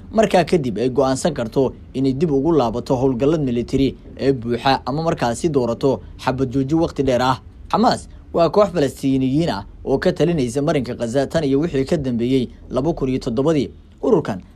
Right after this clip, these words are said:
ayaa laf dhuun gashay waxa uu ku noqday Israel, iyaga oo hadafkoodu uu yahay in ay markaasi ka qabsadaan dhulka ay degan yihiin si ay ugu beddelaan dowlad ay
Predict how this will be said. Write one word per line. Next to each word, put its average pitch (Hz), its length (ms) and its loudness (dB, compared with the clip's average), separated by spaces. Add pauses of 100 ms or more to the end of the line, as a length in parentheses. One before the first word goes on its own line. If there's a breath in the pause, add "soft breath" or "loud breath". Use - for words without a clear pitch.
ayaa 127 280 0
laf 156 200 0
dhuun 151 220 -2
gashay 123 260 -4
waxa 156 220 0
uu 135 60 0
ku 175 120 -4
noqday 131 440 -2
Israel, 131 500 0 (260 loud breath)
iyaga 131 380 2
oo 131 160 0
hadafkoodu 139 580 2
uu 117 140 2
yahay 127 340 0 (280 loud breath)
in 170 240 -4
ay 131 160 0
markaasi 139 460 -2
ka 160 140 2
qabsadaan 127 480 0 (280 loud breath)
dhulka 202 260 2
ay 127 100 4
degan 135 320 -2
yihiin 147 300 0
si 175 140 0
ay 135 140 2
ugu 139 200 -2
beddelaan 139 500 2 (260 loud breath)
dowlad 143 440 2
ay 131 60 0